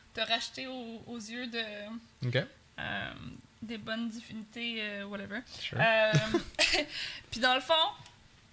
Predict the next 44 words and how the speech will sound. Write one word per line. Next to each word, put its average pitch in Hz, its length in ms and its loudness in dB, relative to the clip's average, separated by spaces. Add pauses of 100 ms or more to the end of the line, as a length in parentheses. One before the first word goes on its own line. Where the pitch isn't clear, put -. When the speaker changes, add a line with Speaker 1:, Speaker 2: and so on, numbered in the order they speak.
(1040)
Speaker 2:
C'est 127 140 -6
comme 139 100 4
une 127 100 4
pratique 135 380 0
aussi - 180 -6
pour 127 140 -6
toi 135 120 -2
en 135 60 0
même 117 140 0
temps, 143 120 -6 (120)
là. 208 60 -10 (440)
Speaker 1:
Oui, 403 180 -2
ben 247 100 0
c'est 254 120 -8
ça, 480 160 -6
mais 240 80 -6
c'est 262 120 -8
sûr 508 180 -6
que 277 80 -6
moi, 247 120 -6
je - 40 -4
suis - 100 -6
pas 220 80 -6
très 226 160 -4
bonne 254 180 -6
pour 226 140 -10
lire 220 100 -6
les 214 120 -8
cartes. - 160 -10
Tu 339 60 -8
sais, 285 60 -4
je 254 60 -2
lis 254 300 -4
très 302 180 -4
textuellement, 226 760 -2
mais 226 120 -2
tu - 60 -12
sais, 247 100 -8
comme, 220 200 -4
qu'est-ce 226 200 -8
que 226 80 -10
ça 208 160 -4
veut 190 100 -6
dire, 226 260 -8